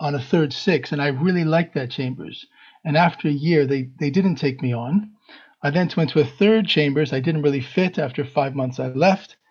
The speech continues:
And then I finally went to Garden Court, uh, and they took me on after six months. But the, the, the, what was interesting to me was that the second chambers that I was at for a year when I did my first third six and I was really interested, I, it's one of the hardest I've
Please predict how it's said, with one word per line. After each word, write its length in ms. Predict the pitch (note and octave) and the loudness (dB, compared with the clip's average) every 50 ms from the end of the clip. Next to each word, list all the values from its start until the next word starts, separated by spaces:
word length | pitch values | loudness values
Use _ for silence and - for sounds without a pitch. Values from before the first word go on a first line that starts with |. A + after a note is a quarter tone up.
| _ _ - | _ _ -8
And 100 | D3+ C#3+ | -4 -2
then 80 | D3 D3 | -2 -2
I 60 | C3 B2 | 0 2
finally 220 | - E3+ E3+ E3 | 2 4 4 4
went 140 | D#3 C#3 - | 2 0 -2
to 60 | D3+ | -2
Garden 280 | C3 D3+ C#3+ C#3+ C#3+ C3+ | 0 2 2 2 0 -2
Court, 320 | - - D3 C#3+ C#3+ C#3+ - _ _ _ _ - | 0 2 2 2 2 0 -6 _ _ _ _ -6
uh, 180 | F3+ D#3 C#3 D3+ | -2 0 0 0
and 140 | E3 D3+ D3 | 0 0 0
they 80 | D3+ C#3 | 0 0
took 260 | B2+ - D3+ - - | 0 -2 -4 -2 -2
me 60 | C#3+ | -2
on 140 | C#3 C3+ C#3 | -2 -2 -2
after 180 | B2+ B2+ - | -4 -6 -8
six 300 | C3 - - C#3+ - - | -8 -6 -6 -8 -4 0
months. 300 | F3 E3 C3 - - - - - - - - - _ | 0 0 0 0 -6 -18 -20 -20 -20 -20 -20 -4 _
But 260 | - D#3 D#3 - - _ _ _ _ _ _ _ - | 2 2 2 0 -4 _ _ _ _ _ _ _ -12
the, 100 | - - - | -12 -4 -2
the, 180 | F#3 E3 - - _ - - | -2 -2 -2 -6 _ -2 0
the, 80 | G#3 F3 | 0 2
what 220 | - G3+ G3+ G3+ | 4 4 4 4
was 100 | F#3 - | 4 4
interesting 500 | A3+ G#3+ G#3+ - G#3 F3+ - - F#3 D3 | 4 6 6 4 2 2 0 -2 -4 -4
to 100 | - - | 0 2
me 160 | E3+ F#3+ F#3+ D#3+ | 4 4 4 4
was 100 | C#3 C3+ | 2 0
that 140 | D#3+ D#3+ | -2 -4
the 80 | - C3 | -6 -8
second 480 | - - - - A#3+ A3+ - - E3+ D3+ | -10 -4 -2 0 0 0 0 0 -2 0
chambers 640 | - F#3 D3 C#3 B2+ - E2 - - - - - - _ - C4 - A3+ | 0 0 0 0 0 -4 -6 -8 -10 -12 -14 -16 -18 _ -20 -18 -6 -2
that 140 | E3 D3+ D3+ | 0 2 2
I 60 | D3 | 2
was 120 | C#3+ C#3 | 2 2
at 160 | D#3+ E3 D#3 D#3+ | 2 2 2 0
for 100 | - E3 | 0 -2
a 40 | D3 C#3+ | 0 2
year 260 | C#3+ E3 E3 D#3 D3 | 4 4 6 6 6
when 80 | C#3+ | 4
I 80 | C#3 C3+ | 2 -2
did 140 | B2 D#3 C#3+ | -2 -4 -2
my 100 | D3 C#3 | -4 -4
first 300 | - - E3+ D#3+ - - - | -2 0 0 0 0 0 -2
third 200 | E3+ D3 C3 B2+ | -2 -2 -2 -2
six 260 | - - D#3 D#3 - | -2 -2 -2 -2 -2
and 80 | D#3+ | -2
I 40 | C#3+ | -2
was 140 | C3+ B2+ - | -2 -2 -2
really 260 | D#3 D#3+ D#3+ D3+ D3 | 0 0 2 2 2
interested, 440 | D3+ D3+ - - C#3+ C3 - D3 - - | 0 0 -2 -4 -4 -4 -6 -8 -4 0
I, 320 | E3 D#3+ D#3+ D#3 D3 - _ _ _ _ _ _ _ _ - | 2 2 2 2 0 -4 _ _ _ _ _ _ _ _ -12
it's 160 | E3 - G3 | -6 -4 -2
one 80 | F3+ | 0
of 40 | E3 | 2
the 60 | D#3 | 0
hardest 340 | A#2+ - F#3+ E3+ D#3+ C#3+ - | 2 2 2 2 2 2 2
I've 180 | E3 C#3+ C3 | 2 0 0